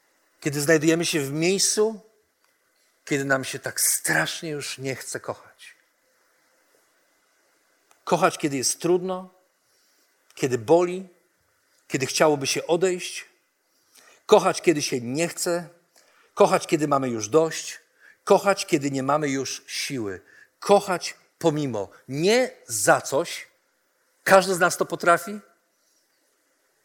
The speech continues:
A Jezus sam powiedział, że tak potrafią kochać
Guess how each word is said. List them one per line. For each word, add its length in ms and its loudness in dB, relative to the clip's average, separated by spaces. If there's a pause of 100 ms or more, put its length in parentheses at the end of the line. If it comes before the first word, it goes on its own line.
(880)
A 80 -2
Jezus 220 -4
sam 220 -2
powiedział, 360 -8
że 120 -12
tak 300 -2
potrafią 420 -6
kochać 520 -12